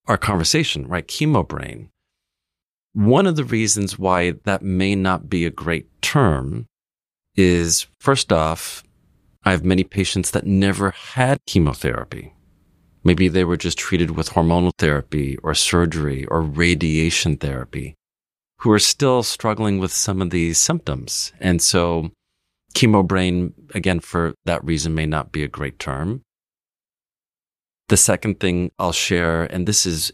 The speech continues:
my working hypothesis on, on what may be going on, at least in part, is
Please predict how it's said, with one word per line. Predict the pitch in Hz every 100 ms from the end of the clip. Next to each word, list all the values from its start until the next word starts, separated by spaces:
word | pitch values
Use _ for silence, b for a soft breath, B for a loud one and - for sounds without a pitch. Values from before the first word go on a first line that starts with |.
| _
my | - 98 95 107
working | 113 98 90 82 - 73
hypothesis | 78 - 78 - - 76 -
on, | 78 76 71 -
on | 82 78
what | - 85 82
may | 85 92 95
be | 82
going | 80 78 73
on, | 71 71
at |
least | 110 117 -
in | 82
part, | - - 76 73 - - _ _ _ _ _ _ _
is | - 95 90 87 85 82 80 -